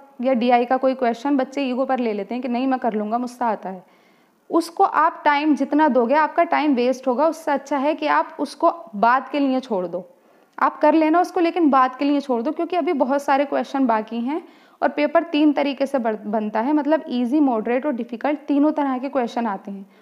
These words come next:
तो कहीं ऐसा ना हो कि उन एक दो टफ क्वेश्चन के चक्कर में आपके जो आगे इतने सारे ईजी क्वेश्चन हैं,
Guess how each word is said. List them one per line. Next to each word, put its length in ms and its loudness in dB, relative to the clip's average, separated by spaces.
तो 60 -12
कहीं 260 4
ऐसा 260 2
ना 100 0
हो 160 2
कि 140 -4
उन 300 -2
एक 280 -2
दो 240 0
टफ 300 -8
क्वेश्चन 380 -2
के 100 -6
चक्कर 340 -4
में 120 -2
आपके 300 -2
जो 120 0
आगे 260 2
इतने 240 -4
सारे 240 -2
ईजी 280 -2
क्वेश्चन 400 -4
हैं, 220 -8